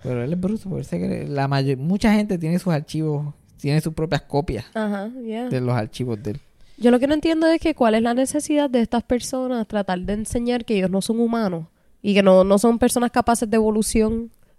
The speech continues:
Speaker 1: Él es adicto al control, él quiere el control, él quiere como que crear un narrative de lo que fue su vida.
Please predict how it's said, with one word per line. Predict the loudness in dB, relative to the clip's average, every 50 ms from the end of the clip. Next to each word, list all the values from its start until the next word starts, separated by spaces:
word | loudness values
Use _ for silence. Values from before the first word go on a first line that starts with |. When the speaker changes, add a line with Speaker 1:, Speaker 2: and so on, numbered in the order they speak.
| _ _
Speaker 1:
Él | -12 -10 -8 -6
es | -4 -2 -2
adicto | -2 0 -2 -2 -4 -4 -6 -6
al | -6 -4
control, | -4 -4 -6 -6 -6 -6 -6 -4 -2 -2 -2 -4 -4 -6
él | -8 -10
quiere | -6 -4 -4 -4 -4
el | -4
control, | -6 -8 -8 -8 -8 -10 -10 -10 -10 -10 -10
él | -10
quiere | -8 -8 -6 -6 -6 -8
como | -8 -8 -8 -8 -8 -10
que | -10 -10 -12 -12 -14 -16 -20 -20 -20 _ _ -20 -20 _ -20 -20 -20 -20 -16 -12 -8 -6 -4 -4 -4 -2
crear | 0 2 2 4 4 6 4 4 4
un | 2 0 0 0 0 0 0
narrative | 0 0 2 2 2 0 0 -2 -4 -4 -6 -8
de | -8 -4 -4 -2 -2
lo | -2 -4
que | -4 -4
fue | -2 -2 -2
su | -2 -4 -4
vida. | -4 -4 -4 -4 -6 -8